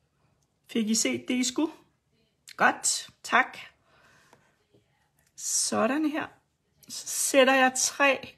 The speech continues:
ind i min hånd. Samler dem herinde på midten. Jeg skal lige have lidt lim af mine fingre. Finder cirka midten. Det er ikke så vigtigt. Bare cirka midten. Så bukker jeg lige op.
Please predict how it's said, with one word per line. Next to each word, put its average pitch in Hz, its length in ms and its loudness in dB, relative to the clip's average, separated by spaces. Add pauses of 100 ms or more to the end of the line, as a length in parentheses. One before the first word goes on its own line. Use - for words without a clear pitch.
ind 214 200 -2
i 208 60 -2
min 196 200 -2
hånd. 247 240 -4 (1120)
Samler 202 600 0
dem 254 120 2
herinde 233 560 0 (840)
på 202 200 4
midten. 214 420 2
Jeg - 60 -20
skal - 180 -12
lige 175 100 -4
have 185 120 -4
lidt 156 140 -6
lim 180 220 -8
af 175 60 -8
mine 160 140 -8
fingre. 254 240 -4 (420)
Finder 294 360 2
cirka 294 360 2
midten. 190 520 2 (320)
Det 269 80 2
er 269 40 4
ikke 254 160 0
så 233 100 4
vigtigt. 165 440 -4
Bare 233 220 2
cirka 226 400 2
midten. 196 400 -2 (280)
Så - 240 0 (180)
bukker 240 320 10
jeg 233 220 6
lige 226 380 0 (880)
op. - 280 4